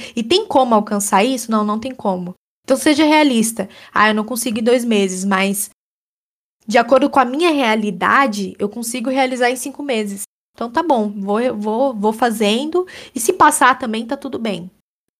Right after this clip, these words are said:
Se atentar e não estabelecer metas irreais e objetivos irreais que não, não tem como alcançar.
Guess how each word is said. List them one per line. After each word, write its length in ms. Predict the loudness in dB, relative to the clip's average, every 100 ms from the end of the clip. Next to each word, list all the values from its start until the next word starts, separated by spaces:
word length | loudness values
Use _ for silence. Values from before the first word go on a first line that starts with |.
| _ _ _ -6
Se 160 | 0
atentar 720 | 2 2 -4 -4 2 4 4
e 60 | 2
não 100 | -2
estabelecer 720 | 0 0 2 2 2 2 2
metas 400 | 2 0 0 -2
irreais 580 | -2 2 4 4 0 0
e 60 |
objetivos 580 | -2 -2 -6 -4 -4 -4
irreais 440 | -2 0 0 -2 -6
que 100 | -8
não, 160 | -8 -6
não 160 | -6
tem 120 | -6 -8
como 280 | -6 -4
alcançar. 600 | -4 -6 -12 -8 -2 -2